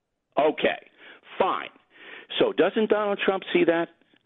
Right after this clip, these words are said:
Why are you yelling at Nancy Pelosi? Why are you discussing the Kurds? All you need to do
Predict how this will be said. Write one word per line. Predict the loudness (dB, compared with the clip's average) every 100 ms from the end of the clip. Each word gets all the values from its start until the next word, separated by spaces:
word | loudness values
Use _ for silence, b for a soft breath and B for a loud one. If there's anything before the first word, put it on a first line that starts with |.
| B -2
Why | 0 2 0 0 2
are | 2 2
you | 2 2
yelling | 4 4 2 0
at | 0
Nancy | 0 0 -4
Pelosi? | 0 2 2 0 -8 -16 _ B B B 0
Why | 2 2 0 0 0
are | 0 0
you | -2 -4
discussing | -6 -12 -4 -2 -2 -4 -2 0 0
the |
Kurds? | 0 0 0 -2 -6 -14 -14 b b b 2
All | 4 4 2
you | 0 2
need | 2 2 0
to | -2
do | 0 2 2